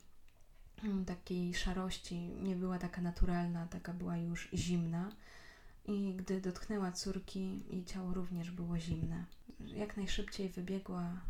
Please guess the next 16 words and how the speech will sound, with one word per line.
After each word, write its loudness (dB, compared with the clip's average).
z -4
wnukiem 2
na 2
korytarz, 0
gdzie 2
trafiła, 0
mm, -4
pod 12
drzwi 4
najemcy. 6
Poprosiła 0
o 2
to, 0
aby -4
wezwać -2
policję. -2